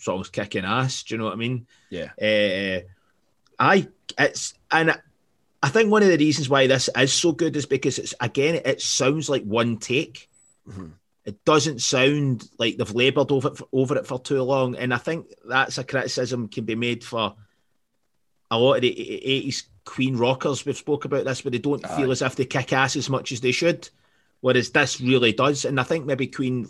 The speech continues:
Speaker 1: looking back on it, maybe should have just recorded the rock songs more in a, in a,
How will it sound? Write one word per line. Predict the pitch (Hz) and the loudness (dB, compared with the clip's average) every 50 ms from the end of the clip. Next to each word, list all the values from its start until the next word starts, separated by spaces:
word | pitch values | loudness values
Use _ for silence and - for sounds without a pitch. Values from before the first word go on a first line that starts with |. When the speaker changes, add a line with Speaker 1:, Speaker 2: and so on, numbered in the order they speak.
| - | -6
Speaker 1:
looking | 120 123 - 123 98 | -6 -4 -4 -4 -2
back | 107 107 120 127 - 156 | -2 0 0 0 -2 -2
on | 143 139 | -2 -2
it, | 127 - - _ - | -4 -6 -10 _ -6
maybe | 127 127 139 165 170 185 | -4 0 0 2 2 2
should | - - 160 127 | 0 0 -2 -2
have | 123 - | -4 -4
just | 135 123 - | -4 -6 -8
recorded | 113 - - 113 113 110 104 | -6 -4 -2 -2 -2 -4 -4
the | 107 104 | -2 0
rock | 104 110 127 127 - | 0 0 0 0 -2
songs | - - 135 131 127 117 104 - - - _ - - _ _ _ - | -4 -4 -2 -2 -2 -4 -6 -8 -12 -16 _ -20 -20 _ _ _ -8
more | 120 113 120 123 127 127 | -4 0 2 4 4 4
in | 127 117 | 4 2
a, | 113 110 - - | 2 0 0 0
in | 120 113 | 0 0
a, | 107 98 - | 0 0 -2